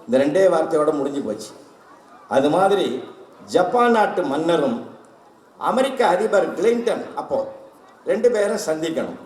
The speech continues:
ரெண்டு பேரும் சந்திக்கிற போது அந்த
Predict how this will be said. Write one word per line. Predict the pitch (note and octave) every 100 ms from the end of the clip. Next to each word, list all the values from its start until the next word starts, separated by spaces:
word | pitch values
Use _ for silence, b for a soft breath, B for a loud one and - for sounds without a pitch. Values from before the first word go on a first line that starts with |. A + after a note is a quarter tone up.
| - - - - - - - - -
ரெண்டு | G#3 A#3+ C4
பேரும் | C#4 C4
சந்திக்கிற | F3+ F#3+ B3+ - G#3+
போது | F3 F#3 E3+ E3 C3+ - - - - - -
அந்த | G#3 G#3